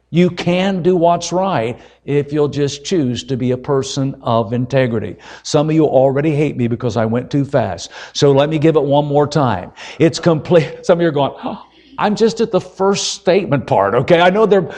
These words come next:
I know they're big words, okay? But even the homeschoolers can do this. Okay, let's try it again. Do we have any homeschoolers? Do we? Okay, I, I, I, maybe not one of them back here, but we'll see here.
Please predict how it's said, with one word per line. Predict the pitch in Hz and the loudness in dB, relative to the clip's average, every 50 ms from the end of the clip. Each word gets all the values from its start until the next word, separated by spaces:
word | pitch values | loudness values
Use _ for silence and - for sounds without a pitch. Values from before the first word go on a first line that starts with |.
| - - - | -8 -4 -2
I | 151 | 2
know | 147 160 196 | 4 4 6
they're | 196 196 | 6 6
big | - 190 190 196 190 | 6 6 6 4 6
words, | 185 226 240 240 220 156 - | 6 6 6 6 6 4 2
okay? | 160 143 131 - 147 139 139 156 | 2 0 0 2 2 2 2 2
But | 135 135 143 - | 2 0 0 0
even | 175 180 208 214 | 2 2 4 4
the | 220 220 | 4 4
homeschoolers | 190 220 220 214 208 - - - 156 135 131 123 117 - | 4 4 4 4 2 0 0 0 2 2 2 0 0 0
can | 143 131 127 | -2 0 2
do | 131 139 135 | 2 2 2
this. | 120 113 101 95 - - | 2 0 0 0 0 0
Okay, | 143 147 151 170 | 2 2 2 4
let's | 165 175 165 170 | 4 4 2 2
try | - 175 175 175 | 2 4 4 4
it | 170 170 | 4 2
again. | 151 113 | 0 -6
Do | - - _ - | -12 -20 _ -6
we | 135 147 | -4 -2
have | 151 147 | -2 -2
any | 131 123 | -2 -4
homeschoolers? | 139 139 147 - - 151 143 147 147 135 - - - - | -4 -4 -6 -6 -6 -6 -4 -4 -4 -6 -10 -16 -18 -10
Do | 127 147 147 | -8 -6 -6
we? | 151 151 143 - - | -6 -8 -12 -12 -14
Okay, | 123 113 - 113 104 101 | -14 -10 -6 -4 -4 -4
I, | 101 98 | -4 -4
I, | 101 98 98 98 90 | -4 -4 -4 -4 -6
I, | 90 - - - - - - - - | -8 -10 -14 -14 -14 -14 -14 -12 -8
maybe | - 127 147 160 147 139 139 | -4 0 0 0 2 0 0
not | 135 131 127 123 123 120 - - | 0 2 2 0 0 -2 -6 -10
one | - 117 - - 147 127 120 120 120 110 | -12 -12 -12 -10 -6 -2 0 0 2 0
of | 104 95 | 0 -2
them | 101 98 101 | -6 -8 -6
back | 95 104 104 101 - | -6 -6 -6 -6 -6
here, | - 101 98 101 | -6 -8 -6 -6
but | 110 113 | -6 -2
we'll | 120 135 139 | 0 0 0
see | - - - 135 120 113 | 0 0 0 0 0 2
here. | 113 104 95 - | 0 -2 -2 -4